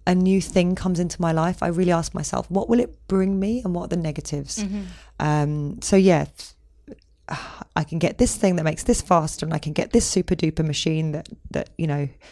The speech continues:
Speaker 1: hoovers this ten times faster. But does it create more time?
Speaker 2: Mm.
Speaker 1: I feel like time is getting, is, is, is even harder to hang on to, and yet we've got all these brilliant machines and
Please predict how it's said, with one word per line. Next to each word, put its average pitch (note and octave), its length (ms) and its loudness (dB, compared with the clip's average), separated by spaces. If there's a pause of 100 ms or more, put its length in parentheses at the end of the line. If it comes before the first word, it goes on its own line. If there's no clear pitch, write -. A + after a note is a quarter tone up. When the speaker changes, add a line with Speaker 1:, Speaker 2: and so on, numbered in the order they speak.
(120)
Speaker 1:
hoovers F3+ 280 6
this A3+ 160 2
ten F3 160 0
times D3 260 0
faster. D3 400 -2 (720)
But - 80 -2
does F3 120 -2
it - 160 -4
create G3 200 2
more F3+ 120 0 (200)
time? A3+ 300 -2 (320)
Speaker 2:
Mm. F#3 320 -14 (100)
Speaker 1:
I B3 60 -6
feel A3+ 180 4
like A#3 200 4
time G#3+ 340 2
is D3+ 80 -4 (160)
getting, E3 420 -2
is, D3+ 240 -4
is, D#3+ 280 -2
is D#3 100 -2
even E3 160 0
harder F#3 340 0
to E3 100 -4
hang D3+ 220 0
on E3+ 140 0 (120)
to, C#3 200 0 (360)
and E3 140 0
yet F3 140 2
we've E3 140 0
got - 180 -4
all D#3+ 80 0
these D3+ 180 -2
brilliant D#3 380 -2
machines D3 520 -2
and C#3 220 -4